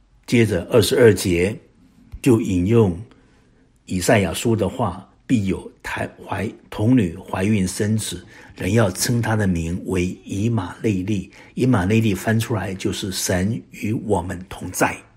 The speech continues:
所以子的名，第一个是耶稣，是耶和华要来施拯救。第二个，他来了，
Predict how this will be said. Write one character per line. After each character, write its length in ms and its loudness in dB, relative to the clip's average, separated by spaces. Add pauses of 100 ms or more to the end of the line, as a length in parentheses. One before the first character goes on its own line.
(340)
所 160 6
以 160 6
子 320 2
的 100 0
名， 380 4
第 80 -4
一 160 0
个 140 0
是 180 -2
耶 180 2
稣， 380 0
是 300 -4
耶 180 -2
和 160 -2
华 400 -6
要 140 -2
来 160 -8
施 260 0
拯 220 -4
救。 280 -2 (240)
第 160 4
二 140 8
个， 240 -4
他 140 -2
来 300 -2
了， 220 -2